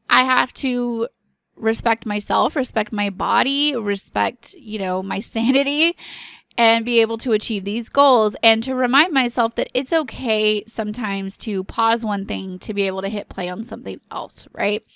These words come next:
So I just wanted to kind of share that message with you guys, share that takeaway, share that kind of behind the scenes of my,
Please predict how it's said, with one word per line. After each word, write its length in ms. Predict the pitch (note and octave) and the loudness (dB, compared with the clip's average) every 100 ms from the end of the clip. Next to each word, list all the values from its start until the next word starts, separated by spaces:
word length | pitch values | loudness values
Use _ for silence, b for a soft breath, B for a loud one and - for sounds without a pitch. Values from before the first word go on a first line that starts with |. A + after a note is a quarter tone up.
| b b b b b b b _ | b b b b b b b _
So 440 | - D#4+ D4 C#4+ - | -4 2 4 4 2
I 140 | - | 0
just 260 | D#4+ F4 - | 0 -4 -4
wanted 240 | G4+ G4 | -4 -4
to 100 | - | -4
kind 160 | D4+ C#4+ | 0 0
of 80 | B3+ | 0
share 340 | - A#3 B3 | -2 0 2
that 400 | B3 A3+ G#3+ - | 4 2 2 -2
message 480 | G#3 G#3 A3 - A3 | -4 -2 -2 -2 -2
with 200 | G#3 G#3 | -2 -4
you 140 | G#3+ | -4
guys, 540 | A3 G3+ G3 G3 F#3+ - | 2 4 4 4 0 -2
share 160 | C#4 | 0
that 160 | D#4 C4+ | 2 0
takeaway, 680 | - A3 A3+ G#3+ G#3 G#3 G3+ | -2 -2 0 0 2 0 -2
share 300 | - B3 B3+ | -2 0 0
that 180 | A#3+ - | 0 -2
kind 180 | B3 | -4
of 120 | G#3+ G#3 | -2 -2
behind 340 | G#3+ A3+ A3 | 0 2 2
the 80 | G#3 | 0
scenes 340 | - A3+ G#3+ | -2 -2 0
of 160 | G3+ G3 | 0 0
my, 640 | G3+ G3 G3+ G3 G3 F#3+ | 0 0 -2 -4 -4 -6